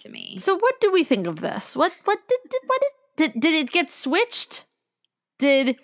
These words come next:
Speaker 2: did, did by seeing the bloody feet of Harrow, did Harrow now see his life?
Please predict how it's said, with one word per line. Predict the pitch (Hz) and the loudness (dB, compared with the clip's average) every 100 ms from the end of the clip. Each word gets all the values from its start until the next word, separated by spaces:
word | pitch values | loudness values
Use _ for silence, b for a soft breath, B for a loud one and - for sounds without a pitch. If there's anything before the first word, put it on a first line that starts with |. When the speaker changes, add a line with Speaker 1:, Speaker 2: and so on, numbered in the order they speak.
| b b _ | b b _
Speaker 2:
did, | 285 285 233 | -2 -2 -2
did | 214 285 | -2 2
by | 254 269 | 4 4
seeing | 269 - 320 349 | 2 0 0 2
the | 349 | 0
bloody | 233 220 262 247 214 | 0 2 2 2 -2
feet | - 247 226 | -2 -2 0
of | 196 190 | -2 -4
Harrow, | - 220 190 160 147 156 - | 0 2 2 0 -2 -4 -2
did | 208 | -2
Harrow | - 262 269 269 | 2 2 4 4
now | 247 214 214 | 2 2 2
see | - - 202 196 190 _ _ _ _ _ | -2 -4 -2 -2 -4 _ _ _ _ _
his | _ - 262 302 330 294 | _ 0 4 4 4 4
life? | 233 196 175 165 170 - - | 4 4 4 0 -4 -8 -20